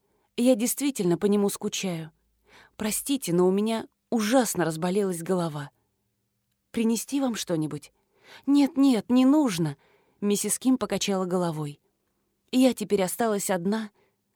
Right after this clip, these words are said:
"Мне так тяжело!" Она открыла глаза. "Он обо всём заботился, понимаете?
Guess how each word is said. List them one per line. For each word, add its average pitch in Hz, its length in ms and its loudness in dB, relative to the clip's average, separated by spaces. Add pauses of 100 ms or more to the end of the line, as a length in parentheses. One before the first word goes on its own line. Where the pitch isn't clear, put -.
"Мне 214 300 0
так - 320 -6
тяжело!" 208 500 -4 (640)
Она 196 240 4
открыла 202 380 -2
глаза. 160 460 -4 (840)
"Он 262 200 6
обо 226 160 4
всём 254 280 0
заботился, 226 600 0
понимаете? 220 680 0